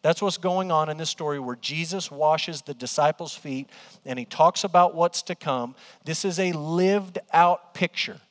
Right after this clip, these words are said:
of Jesus coming, not so that we would serve him, but that he would serve us, and he serves us by giving his life as a ransom. Now, one of the things I want to acknowledge before we really dig in is that there are a lot of characters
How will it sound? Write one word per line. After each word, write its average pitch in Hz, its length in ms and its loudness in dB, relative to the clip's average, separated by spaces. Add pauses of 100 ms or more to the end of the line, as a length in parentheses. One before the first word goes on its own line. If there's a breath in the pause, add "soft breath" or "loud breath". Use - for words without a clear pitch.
(460 soft breath)
of 131 200 -6
Jesus 180 560 -4
coming, 135 480 -4
not 196 420 0
so 202 140 -4
that 175 160 -2
we 185 140 -2
would 165 180 -6
serve 151 300 -4
him, 156 300 -2
but 139 140 -10
that 143 160 -2
he 202 220 -6
would 196 300 -6
serve 160 400 -6
us, 135 680 0 (600 soft breath)
and 139 80 -14
he 143 80 -10
serves 170 400 -2
us 131 180 2
by 135 200 2
giving 147 340 -6
his 135 200 -6
life 117 420 -2 (520 soft breath)
as 113 140 -10
a 120 80 -8
ransom. 127 640 -2 (920)
Now, 139 260 0 (360 loud breath)
one 180 160 0
of 202 80 2
the 190 80 0
things 175 300 -2
I 156 80 6
want 156 200 -4
to 139 120 -2
acknowledge 131 560 -2
before 139 320 -8
we 135 160 -6
really 143 340 -2
dig 123 320 -4
in 123 220 -6
is 117 120 -10
that 131 200 -4
there 196 160 0
are 151 100 6
a 131 60 4
lot 147 340 4
of - 160 -10
characters 113 800 -8